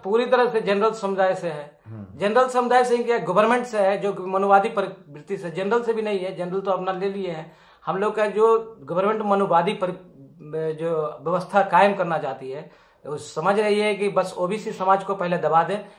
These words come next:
Speaker 1: एससी का तो कोई अथी नहीं है और एसटी का तो already जो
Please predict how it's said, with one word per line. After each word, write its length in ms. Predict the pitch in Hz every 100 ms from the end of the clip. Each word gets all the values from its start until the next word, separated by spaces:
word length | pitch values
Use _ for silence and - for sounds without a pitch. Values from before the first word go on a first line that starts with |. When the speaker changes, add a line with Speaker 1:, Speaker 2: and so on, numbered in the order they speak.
| -
Speaker 1:
एससी 260 | 156 - 175
का 100 | 170
तो 160 | 165
कोई 240 | 165 165 160
अथी 180 | 160
नहीं 240 | 175 165 165
है 300 | 151 151 _ _ _ -
और 320 | 139 139 143
एसटी 280 | 156 - 175
का 120 | 170
तो 140 | 160
already 880 | 156 156 151 - - 143 160 156 139
जो 340 | 156 156 -